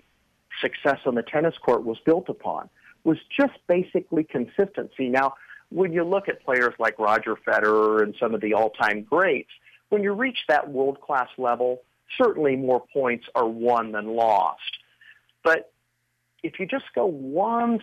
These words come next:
small level down, really more points are lost than are won, meaning there's more mistakes than winners. And so, therefore, the person that is most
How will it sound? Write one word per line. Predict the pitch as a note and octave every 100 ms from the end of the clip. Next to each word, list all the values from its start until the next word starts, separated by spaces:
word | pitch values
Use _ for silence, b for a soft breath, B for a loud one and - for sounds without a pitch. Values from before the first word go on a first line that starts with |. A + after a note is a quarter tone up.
| -
small | G3 F3+ F3+
level | E3 D3 C#3+
down, | D3+ C#3 G#2+ G#2 G2+ -
really | F#3 G3 E3
more | D#3 D#3+ E3 -
points | E3 C#3 -
are | A2
lost | A2+ C3+ E3 A#2+ F#2+ - - - - _
than | A2+
are | G#2
won, | F#2 F#2 F2+ - _ _ _
meaning | E3+ E3 D3 B2 b b _ -
there's | C3 -
more | C#3 A#2+
mistakes | G#2+ - - D3 A2 - _
than | G#2 G#2+
winners. | A#2 G#2 - - - _ B B B _
And | D3 C3+ C3+ -
so, | C3+ B2+ B2+ C#3
therefore, | C#3+ D3 E3
the | B2+
person | - D#3 - C#3+
that | A#2+
is | A2
most | A2 A2+ A2